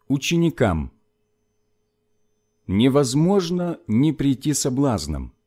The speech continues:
но горе тому, через кого они приходят. Лучше было бы ему, если бы мельничный жорнов повесили ему на шею и бросили его в море,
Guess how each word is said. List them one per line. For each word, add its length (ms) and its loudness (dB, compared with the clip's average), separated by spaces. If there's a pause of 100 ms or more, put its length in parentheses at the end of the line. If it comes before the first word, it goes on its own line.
(460)
но 240 2
горе 400 0
тому, 480 0 (320)
через 400 -2
кого 400 0
они 260 2
приходят. 720 -4 (800)
Лучше 540 2
было 400 2
бы 160 0
ему, 580 -2 (260)
если 460 0
бы 500 2
мельничный 1080 2
жорнов 880 -2
повесили 540 -2
ему 200 2
на 140 2
шею 500 -4 (400)
и 120 2
бросили 560 0
его 560 -2 (160)
в 140 -10
море, 480 0